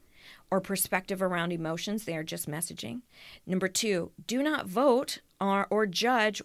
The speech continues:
what comes up. If you have an emotion, it's there for a reason. Do not be mad at it. Number three, gear up with a holiday survival plan.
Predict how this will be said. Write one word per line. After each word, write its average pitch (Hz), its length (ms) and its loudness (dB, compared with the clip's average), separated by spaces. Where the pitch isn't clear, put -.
what 175 240 0
comes 233 280 -2
up. 277 300 0
If 170 180 -2
you 160 120 -6
have 262 500 2
an 262 80 0
emotion, 254 480 0
it's - 240 -6
there 185 260 4
for 208 240 0
a 202 40 2
reason. 160 360 -2
Do 165 120 -6
not 170 340 -2
be 208 100 0
mad 170 280 2
at 117 140 0
it. 95 160 -4
Number 208 220 2
three, 196 460 -2
gear 226 400 6
up 220 320 2
with 185 160 -4
a 165 60 2
holiday 226 720 0
survival 175 640 0
plan. 180 480 -6